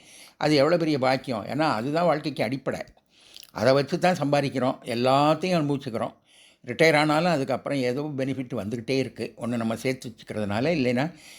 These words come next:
ஒரு பென்ஷன் கின்ஷன் இந்த மாதிரி வர்றதுனால உண்டு. அடிப்படை படிப்பு, படிப்பு தான் நமக்கு எல்லாமாக மாறுறது.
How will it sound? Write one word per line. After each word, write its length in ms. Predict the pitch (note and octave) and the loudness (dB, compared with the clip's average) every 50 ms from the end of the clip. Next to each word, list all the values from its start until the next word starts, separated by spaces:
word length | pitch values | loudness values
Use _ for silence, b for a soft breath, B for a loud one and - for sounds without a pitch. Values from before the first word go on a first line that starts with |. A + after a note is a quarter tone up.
| B B B B B | B B B B B
ஒரு 140 | - - F3 | -6 -2 2
பென்ஷன் 400 | F3+ F3 E3 D3 - D#3+ E3 D#3 | 2 2 4 2 2 2 2 2
கின்ஷன் 340 | C#3+ C3 A2+ - - C3+ C3+ | 2 0 0 -2 -2 -2 0
இந்த 200 | C3 A#2+ A#2 A2 | 0 0 0 0
மாதிரி 280 | G#2+ G#2+ A#2+ C3+ C3+ | 0 -2 -2 -2 -2
வர்றதுனால 520 | A2 G2 G2+ A#2+ A#2+ A2+ A2 A2 A2 C3+ D#3+ | -2 -2 -2 -2 -2 -2 -2 -2 -2 -2 -2
உண்டு. 360 | E3+ A#2+ F2 C#2+ - - - _ B B B B B B B B | -2 -4 -4 -6 -10 -14 -16 _ B B B B B B B B
அடிப்படை 680 | - - G2+ G#2+ F#2+ G#2+ C#3+ F#3 - - F3+ G3 G#3+ | -12 -8 -4 -4 0 2 2 2 4 2 4 4 4
படிப்பு, 420 | A3 - D#3+ D3+ D#3 D3+ - A2+ - - _ | 4 2 -2 -2 -4 -6 -8 -12 -14 -12 _
படிப்பு 360 | - B2 C3+ C#3+ - - E3+ | -6 -6 -6 -4 -4 -6 -4
தான் 240 | A#2 F#3 G3+ A#3 A3 | -2 -2 0 0 0
நமக்கு 300 | E3+ C#3 C#3 - C3 G2+ | 0 0 0 0 -2 -2
எல்லாமாக 440 | G#2+ B2 B2+ C3 C3 C3 C3 C3+ C#3 | 2 2 2 4 4 2 2 2 0
மாறுறது. 440 | A2 F#2 G2+ G#2+ F#2+ F#2 F#2 - | 0 0 -2 -4 -4 -6 -10 -12